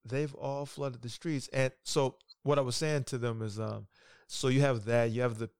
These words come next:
people who are visiting this place, and then you got even the people who are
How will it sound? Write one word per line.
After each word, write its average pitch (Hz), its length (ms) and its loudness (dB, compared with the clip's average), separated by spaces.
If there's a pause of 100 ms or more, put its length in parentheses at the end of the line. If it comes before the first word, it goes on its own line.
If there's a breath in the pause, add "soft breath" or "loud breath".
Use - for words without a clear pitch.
(160)
people 120 260 -6
who 120 200 0
are 110 80 0
visiting 110 500 -2
this 110 160 -6
place, 110 500 -6 (400 soft breath)
and 117 180 -6
then 131 180 0
you 151 120 0
got 131 320 4 (760)
even 175 320 0
the 190 100 2
people 185 300 0
who 170 180 6
are 139 220 4